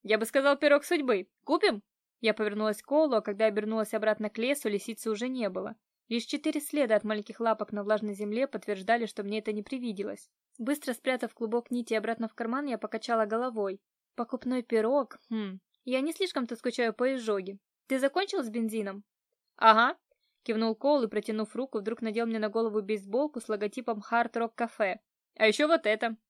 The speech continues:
Только недавно задался вопросом, куда подевалась твоя дорогущая жемчужная шляпка".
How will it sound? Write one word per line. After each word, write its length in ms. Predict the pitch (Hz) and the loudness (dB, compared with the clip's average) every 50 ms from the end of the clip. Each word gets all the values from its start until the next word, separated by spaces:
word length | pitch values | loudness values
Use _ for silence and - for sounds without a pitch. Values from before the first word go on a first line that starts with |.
| _ _ _ | _ _ _
Только 240 | 240 247 233 285 | 0 2 2 2
недавно 480 | 277 285 311 311 320 294 233 202 202 196 | 0 0 2 4 4 4 4 4 0 0
задался 440 | 196 214 202 208 208 208 - - 202 | 0 2 4 4 4 4 2 0 0
вопросом, 500 | 214 214 - 294 311 359 - 247 214 202 | -2 0 2 2 2 2 2 -2 -4 -6
куда 200 | - 208 233 226 | 0 0 0 0
подевалась 520 | - 233 208 226 214 254 285 285 233 - | 0 -2 -2 0 2 2 2 2 2 0
твоя 180 | - 220 220 208 | 0 0 2 4
дорогущая 500 | 208 220 220 233 233 247 233 - 233 220 | 4 4 4 2 0 -4 -2 0 -2 -2
жемчужная 560 | 208 226 247 233 - 226 208 202 220 240 254 | 0 -2 -4 -4 -4 -4 -4 -2 -2 -2 -2
шляпка". 500 | - - 277 226 202 - - - 190 | -2 0 2 2 2 0 -4 -10 -12